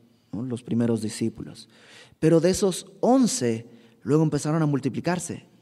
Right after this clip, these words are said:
y a multiplicarse y a crecer, a crecer, a crecer, a crecer. No había una estrategia.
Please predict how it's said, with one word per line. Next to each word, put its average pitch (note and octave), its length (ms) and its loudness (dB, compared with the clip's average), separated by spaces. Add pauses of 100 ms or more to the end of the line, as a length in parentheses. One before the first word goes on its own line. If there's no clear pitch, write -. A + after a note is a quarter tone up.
(140)
y C#3+ 60 2
a C#3+ 40 4
multiplicarse C3+ 800 -2
y B2+ 120 -2
a C3 80 0
crecer, E3+ 520 -2
a C3 80 -10
crecer, D#3 460 -4
a C#3+ 160 -8
crecer, E3 400 -2
a C3+ 80 -4
crecer. D3+ 340 -2 (320)
No A#3 220 4
había A#3 240 2
una A3 180 2
estrategia. F3+ 1040 0